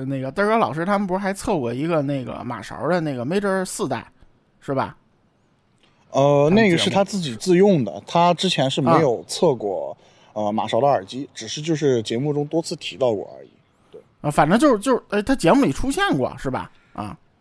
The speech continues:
Speaker 2: <clears throat> 对，出现过，而且什么
Speaker 1: 嗯，拍过。
Speaker 2: 别的地方什么串台的时候，他会推荐过这样，嗯。
Speaker 1: 对，对，对，
Speaker 2: 对。
Speaker 1: 然后后来，后来那个，嗯，就聊起这个事儿，然后我就想起这个事儿，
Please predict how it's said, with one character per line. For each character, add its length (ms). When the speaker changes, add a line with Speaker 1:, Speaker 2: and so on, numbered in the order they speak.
Speaker 2:
<clears throat> 480
对， 140
出 160
现 220
过， 160
而 100
且 200
什 140
么 240
Speaker 1:
嗯， 60
拍 140
过。 100
Speaker 2:
别 20
的 60
地 140
方 180
什 80
么 80
串 220
台 160
的 80
时 60
候， 100
他 160
会 420
推 220
荐 200
过 200
这 100
样， 160
嗯。 80
Speaker 1:
对， 180
对， 140
对， 120
Speaker 2:
对。 80
Speaker 1:
然 120
后 200
后 160
来， 340
后 160
来 180
那 180
个， 420
嗯， 400
就 160
聊 220
起 120
这 200
个 80
事 140
儿， 280
然 120
后 300
我 120
就 180
想 240
起 80
这 140
个 80
事 100
儿， 160